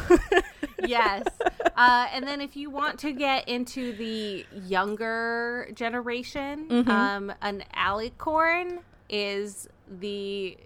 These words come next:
Speaker 2: pegacorn version on My Little Pony.
Speaker 1: Oh, jeez.
Speaker 2: Um,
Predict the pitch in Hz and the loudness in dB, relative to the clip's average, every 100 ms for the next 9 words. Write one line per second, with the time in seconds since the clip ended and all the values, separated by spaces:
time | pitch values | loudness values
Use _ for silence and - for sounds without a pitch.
0 | - - 214 190 202 226 208 196 190 190 | -18 -8 -8 -8 -12 -8 -8 -8 -8 -8
1 | 190 190 185 190 - _ - - - - | -8 -8 -8 -14 -20 _ -20 -20 -6 0
2 | 196 196 185 185 190 - 202 202 262 - | 0 0 -4 -4 -8 -2 -2 -2 -8 -12
3 | _ _ - - 226 - 180 208 247 196 | _ _ -16 -6 -6 -4 -2 2 4 4
4 | 170 165 170 | 4 0 -4